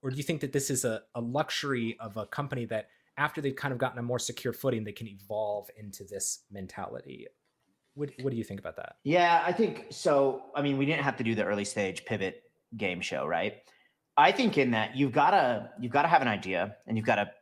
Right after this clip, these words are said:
Speaker 2: prove it out, right? And if it fails, you decide, "Do I just try for a new idea or do I give up?" I don't actually think that's wildly different than what we do every day, even at Century scale now. And we're, like, three hundred fifty to four hundred people.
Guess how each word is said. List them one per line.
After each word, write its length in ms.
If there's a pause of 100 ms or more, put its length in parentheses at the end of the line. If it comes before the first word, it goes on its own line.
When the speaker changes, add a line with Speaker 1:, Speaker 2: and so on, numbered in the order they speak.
(120)
Speaker 2:
prove 180
it 60
out, 200
right? 320 (1120)
And 100
if 80
it 60
fails, 680 (840)
you 180
decide, 380
"Do 100
I 100
just 180
try 200
for 160
a 40
new 140
idea 320
or 100
do 100
I 100
give 180
up?" 180 (920)
I 80
don't 120
actually 240
think 140
that's 200
wildly 380
different 280
than 100
what 140
we 100
do 180
every 200
day, 200
even 160
at 100
Century 320
scale 280
now. 120
And 80
we're, 60
like, 220
three 180
hundred 240
fifty 220
to 80
four 180
hundred 220
people. 400